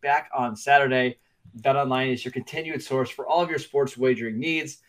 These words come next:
from live betting, the playoffs, esports, and more. Head to the website or use your mobile device today to learn more about the trends in action. BetOnline,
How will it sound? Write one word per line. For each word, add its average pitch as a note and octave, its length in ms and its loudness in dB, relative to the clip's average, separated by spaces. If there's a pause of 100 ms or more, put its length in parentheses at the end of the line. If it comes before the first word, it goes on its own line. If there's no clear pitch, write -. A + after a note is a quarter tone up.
(200)
from A2 180 -6
live F3 340 6
betting, F3 300 4
the B2+ 80 -2
playoffs, C#3+ 540 2 (100)
esports, C#3+ 560 -2
and G#2+ 80 -6
more. B2 460 2 (300)
Head A3+ 220 6
to B3 60 -4
the B3 80 2
website F#3 480 2
or C#3 100 -2
use G#3 420 -2
your G#3+ 100 4
mobile D#3+ 240 -2
device B2+ 400 0
today B2+ 440 -2 (280)
to A#2+ 60 -10
learn A#2+ 240 -2
more C#3 240 -4
about A#2 320 0
the A2+ 140 -6
trends D#3+ 420 -4
in D3 100 -10
action. A2 580 -6 (260)
BetOnline, A2 760 2